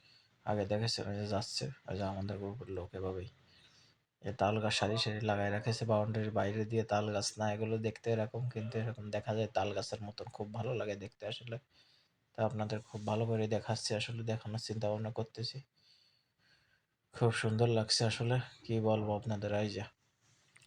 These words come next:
চলে আসলাম রোদ, এখন বাজে বারোটা, বারোটায় গেলাম, নামাজ শেষ হয়ে গেছে, বারোটায় নামাজ শেষ হয়ে গেছে, জুম্মার নামাজ। এগারোটা চল্লিশে আজান দিছে, বারোটায় নামাজ শেষ হয়ে গেছে। আমাদের দেশে তো সাড়ে বারোটায় আজান দেয়, আর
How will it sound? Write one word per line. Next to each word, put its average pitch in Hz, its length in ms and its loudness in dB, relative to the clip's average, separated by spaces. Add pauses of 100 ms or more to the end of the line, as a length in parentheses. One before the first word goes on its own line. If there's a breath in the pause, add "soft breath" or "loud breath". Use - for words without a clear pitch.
(400)
চলে 110 220 8
আসলাম 113 320 4
রোদ, 113 260 2 (480)
এখন 127 240 2
বাজে 127 260 10
বারোটা, 117 380 4
বারোটায় 117 380 4
গেলাম, 123 200 0
নামাজ 117 280 2
শেষ 135 200 -2
হয়ে 117 160 -4
গেছে, 120 180 -6
বারোটায় 107 400 0
নামাজ 104 260 -4
শেষ 123 200 -4
হয়ে 113 160 -4
গেছে, 107 180 -6
জুম্মার 107 280 -4
নামাজ। 104 240 -4 (680 loud breath)
এগারোটা 117 400 6
চল্লিশে 117 540 2
আজান 120 320 6
দিছে, 131 220 2
বারোটায় 113 400 6
নামাজ 110 280 2
শেষ 123 280 2
হয়ে 110 180 0
গেছে। 107 240 -4 (280)
আমাদের 123 360 2
দেশে 135 260 -2
তো 139 120 -2
সাড়ে 123 260 4
বারোটায় 127 320 4
আজান 123 320 6
দেয়, 135 200 6 (600 loud breath)
আর 131 100 4